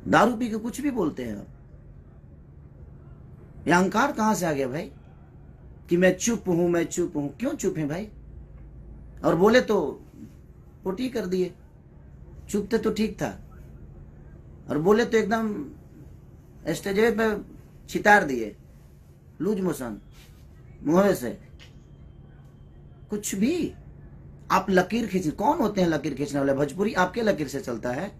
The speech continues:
एक अहंकार कहाँ से आया? ये जितने हमारे छोटे भाई लोग जो गाते हैं, बजाते हैं, चाहे वो विधा झाल से गाकर ब-, हो या रामायण हो या महाभारत हो, ये लोग को कुछ नहीं है।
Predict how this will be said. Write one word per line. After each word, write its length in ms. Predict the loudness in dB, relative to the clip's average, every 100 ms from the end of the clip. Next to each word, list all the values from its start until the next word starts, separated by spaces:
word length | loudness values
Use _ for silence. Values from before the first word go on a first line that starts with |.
| -20 -20 -20 -20 -20 -20 -20 -12 -2
एक 160 | 2
अहंकार 340 | 2 4 4 4
कहाँ 200 | 2 0
से 140 | 0
आया? 260 | -2 -2 -8 -18 -20 -20 -20 -20 -8 -4
ये 40 |
जितने 380 | -2 0 0 0 -6 -16 -18 -18 -20 -20 -4
हमारे 240 | 2 4 4
छोटे 320 | 2 2 2
भाई 240 | 6 4
लोग 180 | 6 4
जो 140 | 4 2
गाते 360 | 2 0 2
हैं, 160 | 0 2
बजाते 480 | 0 2 0 0 0
हैं, 240 | 0 -2 -8 -2
चाहे 160 | 0
वो 140 | 2 2
विधा 440 | 2 4 4 2
झाल 400 | -2 0 0 0 -6
से 280 | -16 -6 -2
गाकर 320 | -2 -2 -2
ब-, 220 | -2 -2 -14 -20 -20 0
हो 120 | 4
या 300 | 6 6 6 2 -4 -6
रामायण 420 | -2 2 6 6 4
हो 80 |
या 140 | 2 4
महाभारत 480 | 2 2 0 -2 -2
हो, 40 |
ये 100 | 0
लोग 140 | 0 -2
को 100 | -4
कुछ 220 | -4 -2
नहीं 220 | 0 0
है। 360 | -2 -2 -2